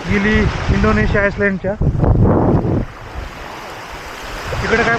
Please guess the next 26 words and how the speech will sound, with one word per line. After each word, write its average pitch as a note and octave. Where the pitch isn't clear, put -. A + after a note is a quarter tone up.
पर्यटक A#3
स्नोकलिंग B3
करतात B3+
ते, A#3
अ, G3
म्हणजे G#3
मास्क A3
वगैरे A#3
घालून A3
आहे A3+
ना A3
आतमध्ये A3
जाऊन -
ते -
लोक A3
आतमधले A3+
फिश A3+
वगैरे G#3+
काय G#3
बघतात, F#3+
तर G#3+
त्याला A3
स्नोकलिंग, B3
स्नोकलिंग B3+
म्हणतात. B3+
स्नोकलिंग, A#3